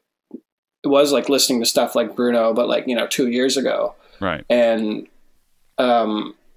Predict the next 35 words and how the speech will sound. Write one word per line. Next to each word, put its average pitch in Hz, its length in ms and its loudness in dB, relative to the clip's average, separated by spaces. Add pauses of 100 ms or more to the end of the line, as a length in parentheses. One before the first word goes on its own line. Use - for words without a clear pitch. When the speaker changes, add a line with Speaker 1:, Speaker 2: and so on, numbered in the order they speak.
(180)
Speaker 1:
yeah, 190 160 6
really 170 260 2
just 156 220 0
wanting 131 300 2
to 113 120 -6
do, 117 540 -4
like, 117 340 -4 (300)
w-, 80 200 -8 (220)
just - 340 -2 (280)
curious 156 480 2
as 123 120 -2
to 127 80 -2
what, 123 480 0
what 135 200 -2
I 113 120 0
would 113 160 0
sound 113 320 -2
like 113 320 -2
with, - 340 -6 (120)
you 123 100 0
know, 107 260 -2 (100)
keyboard 123 640 2
and 110 100 -2
synths - 680 0
being, 120 280 -4
being 113 360 -4
the 117 100 -2
main 110 340 -4
thing, 113 480 -2
and, 104 180 -8 (640)
um, 107 640 0 (240)
like, 123 240 -2
using 120 280 0
a 113 80 0
more, 117 680 2